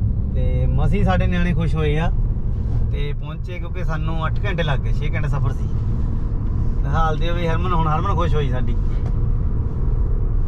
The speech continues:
ਚਲੋ ਮਿਲਦੇ ਆਪਾਂ ਹੋਟਲ ਕੋਲ ਜਾ ਕੇ। ਇਹ ਸਾਡੇ ਨਾ ਸਾਹਮਣੇ ਉਹ ਦਿਖਾਲੇ ਨੂੰ,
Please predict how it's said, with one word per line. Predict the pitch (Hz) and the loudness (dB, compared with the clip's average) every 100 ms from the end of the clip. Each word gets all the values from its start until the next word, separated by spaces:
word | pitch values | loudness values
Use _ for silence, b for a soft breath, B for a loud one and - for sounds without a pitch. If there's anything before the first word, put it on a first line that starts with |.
| - - - - - - - - - | 0 0 0 0 0 0 0 0 0
ਚਲੋ | 160 | 2
ਮਿਲਦੇ | 165 175 185 | 2 2 2
ਆਪਾਂ | 180 175 | 2 2
ਹੋਟਲ | 160 - | 2 2
ਕੋਲ | - 147 | 0 0
ਜਾ | 139 | 0
ਕੇ। | 131 - - - - - - - - - - - - - - - - - - - - - - - - - - - - - | 0 2 2 0 0 -2 -2 -2 0 0 2 2 2 2 2 2 2 2 2 2 2 4 4 4 2 2 4 4 2 2
ਇਹ | 170 180 185 185 - 226 185 190 | 2 2 4 2 2 2 2 2
ਸਾਡੇ | 202 - 220 226 | 2 2 2 2
ਨਾ | 277 269 | 2 2
ਸਾਹਮਣੇ | 208 208 240 | 0 0 0
ਉਹ | 214 | 0
ਦਿਖਾਲੇ | 202 180 | 0 0
ਨੂੰ, | 170 | 0